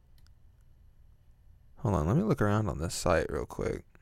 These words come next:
Hell yeah, dude, I can window this. This is so much nicer. Holy moly. Dude, podcast is getting some upgrades here.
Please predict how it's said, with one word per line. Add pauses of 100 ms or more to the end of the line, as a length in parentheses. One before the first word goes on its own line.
(800)
Hell
yeah,
dude,
I
can
window
this.
This
is
so
much
nicer. (760)
Holy
moly. (560)
Dude,
podcast
is
getting
some
upgrades
here.